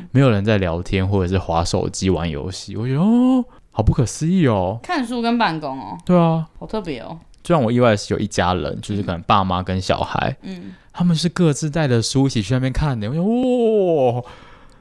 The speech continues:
Speaker 1: 绝对不会在我们家发生欸。<laughs>
Speaker 2: 哎，我上礼拜就是有去台中跟高雄，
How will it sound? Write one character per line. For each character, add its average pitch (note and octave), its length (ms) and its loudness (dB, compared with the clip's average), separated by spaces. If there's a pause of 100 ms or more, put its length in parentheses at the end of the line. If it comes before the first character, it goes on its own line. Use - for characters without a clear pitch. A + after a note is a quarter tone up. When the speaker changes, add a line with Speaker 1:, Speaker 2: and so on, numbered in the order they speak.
(120)
Speaker 1:
绝 - 140 0
对 - 40 6
不 - 80 0
会 C3 80 4
在 D3 60 4
我 C#3 40 4
们 G#2+ 100 -2
家 G2+ 80 -2
发 G2 180 -4
生 G2+ 180 -6
欸。 A2+ 80 2 (140)
<laughs> - 180 -8
Speaker 2:
哎， D#4 220 0
我 G3+ 800 0 (400)
上 C#4 280 -2
礼 F3 60 -6
拜 G3 260 0
就 G3+ 140 -6
是 G3+ 220 -6
有 D#3 160 0
去 F#3+ 180 -6
台 D#3 220 -2
中 E3 200 -4
跟 E3 200 -2
高 D3 200 2
雄， - 220 -6